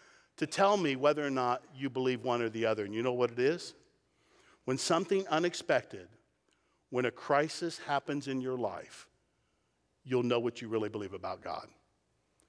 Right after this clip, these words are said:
Because it will not be suppressed at that point. It will corkscrew back to the surface of your life. You lose your job, you wreck your car, you face a health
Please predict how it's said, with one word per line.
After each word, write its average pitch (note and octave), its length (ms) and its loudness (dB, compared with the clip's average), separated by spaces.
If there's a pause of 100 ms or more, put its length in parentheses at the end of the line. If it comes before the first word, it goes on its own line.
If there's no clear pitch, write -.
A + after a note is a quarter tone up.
(300)
Because D3+ 320 2
it C#3+ 100 2
will C3+ 160 4
not C#3 560 2
be D3 480 -2
suppressed - 580 -2
at C3+ 100 -8
that B2 200 0
point. G#2+ 360 -8
It C3 120 -2
will A#2+ 180 0
corkscrew E3+ 920 2
back C3 220 2
to D3 80 -4
the C#3 100 -4
surface C#3 420 -4
of B2+ 100 -4
your B2+ 120 -2
life. G2 380 -4 (1080)
You A2 80 -6
lose C3 220 0
your C#3 80 2
job, D3 480 2 (640)
you C3 100 -8
wreck D#3+ 220 4
your E3 80 -2
car, D#3 520 4 (540)
you D#3 80 -4
face G3 260 4
a E3 60 4
health F3+ 280 4